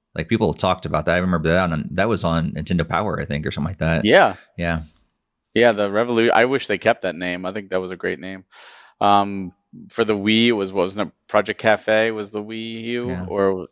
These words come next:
Speaker 2: was that Wii U or three D S? I forget which. One of
Speaker 1: Uh,
Speaker 2: them.
Speaker 1: yeah, they're,
Speaker 2: Yeah.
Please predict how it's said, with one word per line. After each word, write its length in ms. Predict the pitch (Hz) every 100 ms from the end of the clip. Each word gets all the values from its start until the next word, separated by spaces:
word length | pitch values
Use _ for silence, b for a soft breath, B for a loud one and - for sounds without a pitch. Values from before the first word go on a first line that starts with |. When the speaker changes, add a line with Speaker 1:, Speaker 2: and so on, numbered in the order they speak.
| _ -
Speaker 2:
was 160 | 104
that 160 | 107 110
Wii 120 | 120
U 120 | 131 135
or 80 |
three 220 | 110 110 98
D 140 | 92
S? 240 | 85 85 -
I 20 |
forget 420 | - 85 85 -
which. 360 | - - - - _ _ _ _ _ _ -
One 140 | 120
of 80 | 156
Speaker 1:
Uh, 60 | 160
Speaker 2:
them. 80 |
Speaker 1:
yeah, 140 | 87 85
they're, 140 | 87
Speaker 2:
Yeah. 160 | 87 87